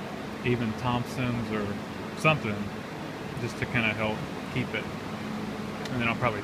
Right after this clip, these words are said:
paint it too. So just give it a little more of a chance of holding up. So anyway,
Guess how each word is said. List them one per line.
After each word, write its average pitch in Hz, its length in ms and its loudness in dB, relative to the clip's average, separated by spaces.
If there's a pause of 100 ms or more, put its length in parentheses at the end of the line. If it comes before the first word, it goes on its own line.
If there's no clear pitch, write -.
paint 120 220 6
it 107 80 2 (140)
too. 107 240 2 (2750)
So 110 220 2 (2750)
just - 260 2
give 143 140 8
it 127 60 4
a 131 40 8
little 127 320 6 (240)
more 135 140 6
of 123 80 4
a 120 140 -2
chance 127 360 6
of 117 100 0
holding 117 300 2
up. 113 180 2 (1400)
So 170 80 8
anyway, 147 400 10